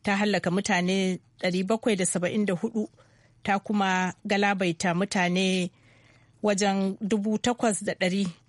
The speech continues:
a China da kuma yankin Hong Kong. Wani soja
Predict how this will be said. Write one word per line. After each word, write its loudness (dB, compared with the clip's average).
a 0
China 0
da 0
kuma 0
yankin 0
Hong 0
Kong. -2
Wani 2
soja 2